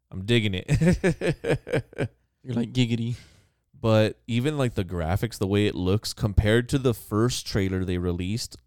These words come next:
Speaker 1: uh, last year, it looks better, Manny. It looks way better.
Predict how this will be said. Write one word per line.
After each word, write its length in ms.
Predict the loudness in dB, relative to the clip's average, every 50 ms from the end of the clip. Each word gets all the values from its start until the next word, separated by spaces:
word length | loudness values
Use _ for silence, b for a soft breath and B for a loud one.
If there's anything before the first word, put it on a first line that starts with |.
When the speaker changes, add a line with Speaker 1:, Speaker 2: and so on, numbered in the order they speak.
| _ _ _ -8
Speaker 1:
uh, 180 | -4 -4 -4 -2
last 360 | -2 -2 -2 -2 -4 -4 -6
year, 380 | -6 -4 -2 -2 -2 -2 -4 -10 _ _ _ _ _ _ _ _ _ _ _ _ _ _ _ _ _ _ -12
it 140 | -10 -10 -8
looks 360 | -8 -8 -8 -8 -8 -10 -10
better, 380 | -8 -6 -6 -6 -6 -8 -10 -10
Manny. 460 | -10 -12 -12 -12 -12 -12 -14 -16 -14
It 140 | -12 -10 -8
looks 320 | -6 -4 -6 -6 -8 -10
way 640 | -12 -10 -10 -12 -12 -10 -8 -6 -6 -4 -4 -6 -6
better. 540 | -6 -6 -6 -6 -6 -6 -6 -8 -8 -10 -14